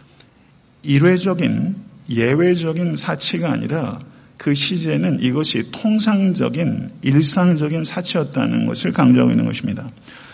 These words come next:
또한 이 사람이 날마다 즐기며 살았다라고 말하고 있는데, 여기서 즐기다라는 이 동사는 먹고 마시는 잔치와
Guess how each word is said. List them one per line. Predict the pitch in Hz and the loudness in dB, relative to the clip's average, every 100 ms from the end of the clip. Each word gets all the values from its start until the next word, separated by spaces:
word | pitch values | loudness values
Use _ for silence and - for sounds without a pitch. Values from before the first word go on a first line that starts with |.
| - _ | -20 _
또한 | 185 185 160 | -2 0 0
이 | |
사람이 | 143 165 165 143 127 | 2 2 2 2 2
날마다 | - 110 117 135 147 170 - | 2 2 2 2 2 0 0
즐기며 | - 127 143 156 143 104 - | 0 2 2 0 0 -2 -8
살았다라고 | - 185 165 165 - - - - 123 135 | -8 -2 -2 0 0 0 -2 -2 0 2
말하고 | 127 113 127 | 0 0 0
있는데, | 135 143 143 - 135 | 0 0 -2 -4 -2
여기서 | 127 143 160 | 0 0 -2
즐기다라는 | - 135 131 143 135 131 127 139 127 - | 0 2 2 2 0 0 0 0 0 -2
이 | 127 123 123 - - - - - | -2 -2 -4 -10 -18 -20 -20 -6
동사는 | 135 120 - - 151 170 71 - - - | 0 2 2 0 0 0 -2 -8 -18 -4
먹고 | 123 120 123 - 180 | 0 0 0 0 0
마시는 | 180 113 113 - 143 156 131 | 2 -2 -2 -2 -2 0 -2
잔치와 | - 117 127 - 156 156 165 | -2 -2 -2 0 0 0 0